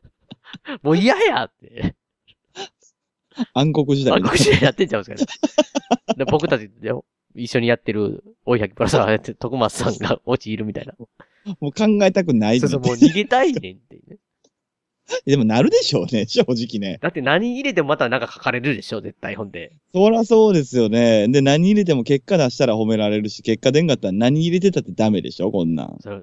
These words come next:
Speaker 1: 岡田監督じゃないですか。なんかもう。
Speaker 2: そうですよ、
Speaker 1: いじりの
Speaker 2: マジで。
Speaker 1: ボロカスに言われそうになったの、あれ一気にヒーローになるっていう。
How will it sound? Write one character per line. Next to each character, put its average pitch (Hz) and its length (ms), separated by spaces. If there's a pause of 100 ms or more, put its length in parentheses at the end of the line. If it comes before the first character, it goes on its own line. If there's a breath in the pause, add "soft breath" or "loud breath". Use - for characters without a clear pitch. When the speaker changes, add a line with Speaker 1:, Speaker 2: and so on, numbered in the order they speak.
(120)
Speaker 1:
岡 147 200
田 180 80
監 220 200
督 247 180
じ 185 60
ゃ - 20
な - 20
い - 20
で - 40
す - 80
か。 98 200
な - 120
ん - 40
か - 160
も - 80
う。 - 20 (500)
Speaker 2:
そ 196 280
う 156 60
で 104 80
す 117 120
よ、 90 60
Speaker 1:
い 87 40
じ - 20
り - 0
の 92 100
Speaker 2:
マ 85 80
ジ 82 140
で。 80 80
Speaker 1:
ボ 170 140
ロ 170 60
カ 254 140
ス 175 100
に 156 80
言 156 100
わ - 60
れ - 80
そ - 160
う 165 40
に 117 40
な - 80
っ - 20
た 113 160
の、 101 240
あ 123 100
れ 135 80
一 165 80
気 - 140
に 101 80
ヒ 117 160
ー 104 40
ロ 104 80
ー - 20
に 101 40
な 98 80
る 95 80
っ - 20
て - 100
い 98 80
う。 - 80